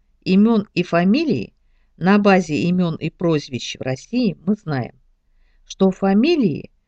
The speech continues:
у нас чаще всего образовывались и давались как производные от имён и прозвищ. Отсюда от Пасько и Паскевич, а затем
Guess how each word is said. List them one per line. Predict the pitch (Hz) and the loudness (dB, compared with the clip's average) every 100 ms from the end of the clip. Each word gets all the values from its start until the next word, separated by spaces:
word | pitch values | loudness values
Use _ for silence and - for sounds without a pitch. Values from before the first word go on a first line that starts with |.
| _ _ | _ _
у | 170 | -2
нас | 175 - - _ | -2 -2 -10 _
чаще | 226 285 285 214 | 2 2 2 -4
всего | 190 - 151 131 - _ _ _ | -4 -6 -8 -8 -12 _ _ _
образовывались | - 165 151 147 160 208 277 170 123 131 - _ | -4 -2 0 0 0 0 0 -2 -6 -10 -16 _
и | 170 | -4
давались | 180 185 170 127 131 - _ _ _ _ _ _ - | 0 0 0 -4 -6 -12 _ _ _ _ _ _ -2
как | 190 220 | -2 -2
производные | - 170 165 165 180 294 220 139 110 - | -4 -2 -2 -4 -2 0 0 -2 -4 -4
от | 160 - | -6 -4
имён | 147 185 247 302 _ | -2 2 0 -2 _
и | 208 | -8
прозвищ. | 220 180 147 - - _ _ _ _ _ _ _ _ _ | -6 -4 -4 -6 -12 _ _ _ _ _ _ _ _ _
Отсюда | - 175 - - 247 165 - _ _ _ _ - | -6 -6 -4 -2 0 -2 -6 _ _ _ _ -8
от | 185 - | -6 -2
Пасько | 185 214 - - - 196 - - _ _ _ _ _ _ _ _ - | 0 0 -2 -8 2 2 2 -4 _ _ _ _ _ _ _ _ -2
и | 196 151 - | 0 0 -4
Паскевич, | 156 160 - _ 254 330 208 - - - _ _ _ _ _ _ _ _ | -6 -6 -10 _ -2 -2 -2 -8 -14 -18 _ _ _ _ _ _ _ _
а | 156 | -6
затем | 165 143 247 269 | -4 -4 -4 -4